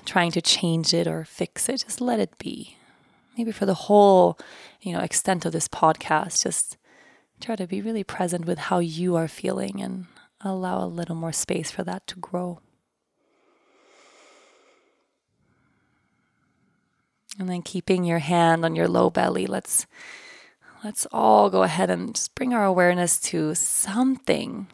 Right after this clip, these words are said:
something that you have in your life that you are super grateful for. I mean, really grateful.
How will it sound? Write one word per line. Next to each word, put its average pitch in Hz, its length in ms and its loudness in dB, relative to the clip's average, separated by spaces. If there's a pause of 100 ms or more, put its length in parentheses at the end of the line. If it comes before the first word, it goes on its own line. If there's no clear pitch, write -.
(720)
something 226 360 -2
that 226 140 0
you 180 100 -2
have 170 200 0
in 185 140 -2
your 175 160 0
life 175 420 -2
that - 160 -2
you 185 260 -6
are 180 360 4 (440)
super 226 1200 2
grateful 165 520 -2
for. - 380 -10 (200)
I 196 120 0
mean, 170 340 0 (600)
really 208 460 4
grateful. - 460 -6